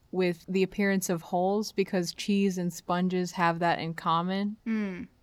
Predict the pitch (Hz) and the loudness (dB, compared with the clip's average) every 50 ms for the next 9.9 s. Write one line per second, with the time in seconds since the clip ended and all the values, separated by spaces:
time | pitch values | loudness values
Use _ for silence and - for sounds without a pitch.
0 | _ _ - 190 190 190 185 185 185 185 175 196 185 180 180 165 160 160 - - | _ _ -2 0 2 4 6 6 4 4 4 4 4 4 4 4 2 0 -4 -6
1 | - 180 180 165 170 - - 185 175 175 185 185 185 - - 208 196 196 196 196 | -4 -4 -4 -4 -4 -4 -2 0 0 2 0 0 -2 -2 0 0 2 2 2 0
2 | 196 196 - - 208 202 196 - - 208 208 214 208 - - - 180 170 170 165 | 0 -2 -2 -2 -4 -4 -4 -4 -2 -2 0 0 -2 -2 0 2 2 4 2 2
3 | 156 - - _ - 170 180 170 - 202 185 - - - 202 190 185 180 180 175 | 0 -2 -6 _ -2 -2 -2 0 0 -2 -4 -4 -4 -2 0 0 0 0 0 0
4 | 175 170 170 - - _ _ _ _ _ _ _ _ _ - 180 180 175 175 170 | -2 -2 -4 -6 -12 _ _ _ _ _ _ _ _ _ 2 4 4 6 6 4
5 | 170 170 165 165 160 - - - - - 180 175 170 170 165 165 175 196 - _ | 4 2 2 0 -4 -6 -8 -6 -2 0 2 4 4 2 2 0 -2 -4 -8 _
6 | _ _ _ _ _ _ _ _ - - - - - 202 196 202 202 190 190 190 | _ _ _ _ _ _ _ _ -10 -8 -4 2 4 4 6 6 6 6 6 6
7 | 190 196 190 - - 202 190 190 - 202 190 190 185 185 185 185 - - 180 180 | 4 4 2 2 2 2 0 2 2 4 6 6 6 6 4 2 0 0 0 0
8 | 170 165 - - - - 170 165 165 160 160 - - _ _ _ _ _ _ _ | 0 -2 -4 -8 -2 0 2 4 4 2 0 -4 -10 _ _ _ _ _ _ _
9 | _ _ _ _ - - - 196 196 208 208 202 202 202 202 202 - | _ _ _ _ -12 -6 -2 2 4 6 6 6 6 4 4 2 0